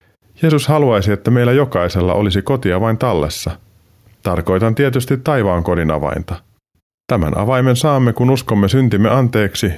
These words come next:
Jeesuksen sovitustyön ja ylösnousemuksen tähden. Valitettavasti moni ei tätä tiedä tai ymmärrä,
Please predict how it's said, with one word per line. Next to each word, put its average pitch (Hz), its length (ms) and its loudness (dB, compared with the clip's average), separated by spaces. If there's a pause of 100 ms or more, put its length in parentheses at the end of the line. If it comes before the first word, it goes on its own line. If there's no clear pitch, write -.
Jeesuksen 95 500 2
sovitustyön 110 840 0
ja 117 100 2
ylösnousemuksen 107 960 2
tähden. 76 440 -2 (760)
Valitettavasti 101 800 0
moni 127 280 2
ei 95 260 0
tätä 80 320 0
tiedä 135 360 2 (180)
tai 85 160 -2
ymmärrä, 131 520 2